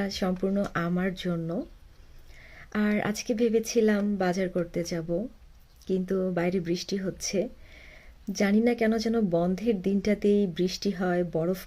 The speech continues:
পড়ে। বন্ধের দিন মানে আমার অনেক কাজ জমে থাকে, সব কাজ করতে হয়। পুরো এক সপ্তাহের কাজটা আমি বন্ধের দিনটাতেই করি। So ভেবেছিলাম আজকে রান্না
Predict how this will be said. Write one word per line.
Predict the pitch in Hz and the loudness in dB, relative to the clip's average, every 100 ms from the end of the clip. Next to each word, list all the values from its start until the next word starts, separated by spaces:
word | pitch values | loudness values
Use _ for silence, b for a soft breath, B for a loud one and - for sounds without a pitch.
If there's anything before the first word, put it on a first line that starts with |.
| 185 | -2
পড়ে। | 160 160 147 175 b b - 208 | 0 0 -2 -6 b b 0 4
বন্ধের | 208 214 226 220 214 | 4 4 2 2 4
দিন | 208 208 | 4 6
মানে | 208 233 370 - 202 | 4 4 2 -2 0
আমার | 202 202 - - 208 214 | 0 -2 -6 -4 0 2
অনেক | 214 220 220 254 262 254 - | 2 2 6 6 6 4 -2
কাজ | 214 196 175 | -2 -2 -2
জমে | 202 185 185 | 0 0 -2
থাকে, | 196 175 226 330 - - | -4 -2 -2 -2 -6 -6
সব | 185 - | -6 -4
কাজ | 180 180 | -4 -2
করতে | 175 175 170 180 | -4 0 -2 0
হয়। | 202 311 B B B B B - | -2 -4 B B B B B -2
পুরো | 214 214 208 196 190 190 185 | 2 6 6 6 2 -2 -4
এক | 185 - | -4 -4
সপ্তাহের | 208 196 - 214 220 214 | -4 -2 0 0 0 -2
কাজটা | 180 - - 262 - | -4 -2 -2 -2 -2
আমি | 170 185 180 | -2 0 0
বন্ধের | 175 175 175 196 175 | 0 0 0 -2 0
দিনটাতেই | 185 175 175 190 185 | 0 -2 -2 -4 -2
করি। | 185 180 262 - B B B B B - | -2 0 -2 -4 B B B B B 2
So | 247 240 233 | 4 4 2
ভেবেছিলাম | 233 233 - 240 240 226 | 0 0 0 0 2 2
আজকে | 208 - 214 220 214 214 214 - - 185 | -2 -2 2 4 4 2 -2 -8 -10 -2
রান্না | 185 185 190 | 0 0 -2